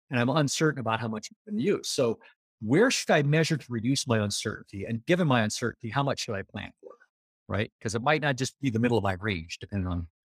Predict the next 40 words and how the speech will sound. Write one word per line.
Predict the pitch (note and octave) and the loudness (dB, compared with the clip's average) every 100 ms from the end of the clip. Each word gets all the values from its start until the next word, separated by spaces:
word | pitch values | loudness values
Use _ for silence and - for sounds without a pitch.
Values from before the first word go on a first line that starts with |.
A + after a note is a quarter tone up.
| _ _ _ G2+ | _ _ _ -6
my | F#2 F2 E2 _ | -2 -2 -4 _
loss | G#2 F2+ | -6 -4
functions, | - - - - - _ | -6 -12 -12 -14 -16 _
how | - G#2+ | 0 0
risk | F#2 G2 F#2+ - | 2 -2 -4 -8
averse | - E2+ - | -10 -10 -10
I | |
am | E2 E2 E2 | -12 -16 -18
and | - | -14
so | - - | -14 -14
forth. | - - _ - - - - | -20 -20 _ -20 -20 -20 -8
So, | - C#3 A#2+ - - | 2 4 4 -2 -6
uh, | A#2+ G#2+ G2+ _ _ _ _ | -2 0 -2 _ _ _ _
what | D#3+ C3 D3+ | -2 0 2
they | - D#3 | 2 2
originally | C3+ D3 B3+ - A#3+ | 2 2 2 2 0
thought | - E3+ E3 - | 0 2 2 2
they | A#2+ | -2
should | G#2+ - D3+ | -2 -2 0
be | C#3+ | 2
measuring, | A#2+ A2 G#2+ - _ _ _ _ _ _ | 4 4 4 -2 _ _ _ _ _ _
and | A2 | -2
this | C3 C3+ | -2 2
is | |
all | A#2 A2+ | 2 2
in | G2 | 0
the | |
book, | F2 G2 - _ _ _ - | -4 -6 -6 _ _ _ -6
was, | G#2+ A2 A2+ - - - | 0 2 2 -2 -10 -4
um, | A#2+ G#2+ G2 - _ _ - _ _ | 0 0 0 -6 _ _ -20 _ _
a | F#2+ G2+ | -10 -8
chance | - F3+ G3 | 0 2 2
of | E3 | 2
enemy | D3+ D#3 | 2 2
contact | - C3+ B2 A2+ B2 A2+ - _ | 0 0 0 0 -2 -2 -4 _
and, | A#2 G2+ G2+ - _ _ _ - | -2 -2 -4 -10 _ _ _ -6
uh, | F#2 | -6
maintenance | G2+ A2+ C3 A2 - | 0 2 2 -2 -6
forecast, | - F2+ - A2+ - - | -6 -6 -4 -6 -4 0
maintenance | A#2+ B2 - | 0 0 -8